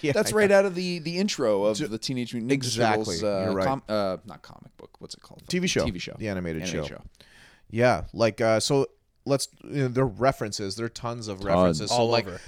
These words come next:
Speaker 1: just, like, as we're going through the plot, just call them out, because that's also what makes this, like, a tre-, kinda like a treasure hunt for anyone who grew up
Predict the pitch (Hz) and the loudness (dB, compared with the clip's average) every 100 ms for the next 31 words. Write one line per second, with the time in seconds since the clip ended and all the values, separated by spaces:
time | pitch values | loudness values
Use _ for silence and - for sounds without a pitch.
0 | - 139 131 - 131 117 127 117 120 120 | -8 -4 -4 2 4 4 2 -2 -2 -2
1 | 120 113 110 - 117 101 98 - 117 107 | -4 -4 -6 -2 0 0 -4 -4 -2 0
2 | 101 104 92 104 113 120 135 123 139 - | 0 -4 -4 -6 -4 -2 0 2 0 0
3 | 120 113 110 113 - 113 120 110 107 - | -2 -4 -4 -6 -6 -8 -6 -6 -6 -4
4 | 120 - - - 294 202 127 - 127 123 | -4 -4 -12 0 2 2 0 0 2 2
5 | 107 107 90 - 120 135 131 120 117 104 | 0 -2 -6 -4 -2 0 -2 -2 -6 -4
6 | 120 120 113 101 - | -2 2 4 2 -2